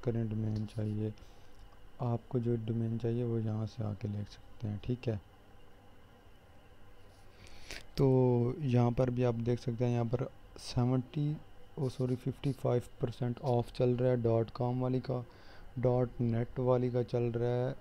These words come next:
फ़िफ़्टीन परसेंट ऑफ, और डॉट ओ आर जी का चल रहा है थर्टी वन परसेंट off। For example, अब अगर आप जो domain लेते हैं ना hundred dollar की,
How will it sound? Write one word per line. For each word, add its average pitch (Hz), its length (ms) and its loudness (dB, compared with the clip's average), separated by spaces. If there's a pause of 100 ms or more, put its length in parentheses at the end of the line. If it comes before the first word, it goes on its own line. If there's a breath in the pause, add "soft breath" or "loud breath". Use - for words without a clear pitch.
(120)
फ़िफ़्टीन 135 440 0
परसेंट 127 480 -2
ऑफ, 123 220 0 (600 loud breath)
और 127 420 2 (180)
डॉट 120 340 0
ओ 123 200 4
आर 120 100 2
जी 113 120 -2
का 120 140 0
चल 113 260 0
रहा 113 280 0
है 135 100 -2 (1000)
थर्टी 120 320 0
वन 120 200 0
परसेंट 113 440 -4
off। 113 280 -2 (380)
For 123 140 4
example, 127 520 0 (460 loud breath)
अब 120 120 -4
अगर 123 240 0
आप 123 100 0 (120)
जो 123 160 4
domain 120 300 0
लेते 120 300 0
हैं 120 80 0
ना 127 140 0
hundred 117 440 0
dollar 110 360 0
की, 107 200 -4